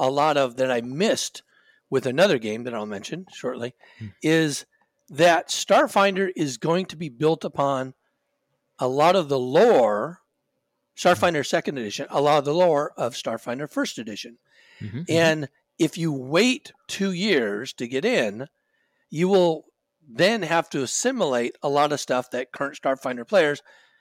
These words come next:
Speaker 1: will just have a second knowledge. And, uh, this is something that I feel I miss 'cause I'm playing Pathfinder Second Edition. I
Speaker 2: Mm-hmm.
Speaker 1: only played a tiny bit of Pathfinder First Edition.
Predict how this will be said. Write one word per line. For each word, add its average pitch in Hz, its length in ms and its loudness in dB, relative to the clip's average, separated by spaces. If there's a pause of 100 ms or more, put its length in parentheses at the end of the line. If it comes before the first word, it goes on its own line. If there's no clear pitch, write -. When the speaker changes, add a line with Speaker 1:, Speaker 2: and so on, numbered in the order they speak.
(100)
Speaker 1:
will 180 120 -2
just 143 220 -4
have 147 220 2
a 139 60 -6
second 127 320 -4
knowledge. 147 400 -4
And, 131 220 -10 (600)
uh, 131 500 -6 (320)
this 147 300 0
is 277 120 -2
something 147 500 0 (1040)
that 147 360 2 (260)
I 202 240 6
feel 160 300 0
I 135 200 0
miss 139 580 -2 (460)
'cause 139 140 0
I'm 208 140 4
playing 160 400 0
Pathfinder 143 560 -2
Second 214 340 -2
Edition. 110 440 -8 (680)
I 202 100 2
Speaker 2:
Mm-hmm. 370 60 0
Speaker 1:
only 285 220 0
played 220 260 0
a 196 80 2
tiny 247 460 -2
bit 233 240 0
of 151 100 -2
Pathfinder 156 480 0
First 262 320 -4
Edition. 123 380 -8